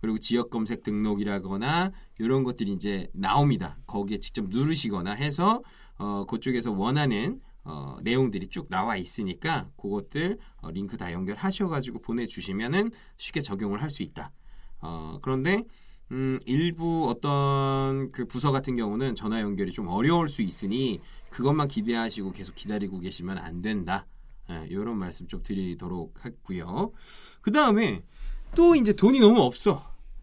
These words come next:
요번에. 음, 돈이 너무 없어서 이제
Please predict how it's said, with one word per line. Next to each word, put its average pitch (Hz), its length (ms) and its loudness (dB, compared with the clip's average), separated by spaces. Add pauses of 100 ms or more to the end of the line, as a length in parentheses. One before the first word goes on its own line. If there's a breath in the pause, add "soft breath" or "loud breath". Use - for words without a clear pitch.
(140)
요번에. 117 360 -2 (380)
음, 98 180 -6 (100)
돈이 180 220 4
너무 170 240 4
없어서 127 520 -2 (1600 loud breath)
이제 151 140 -2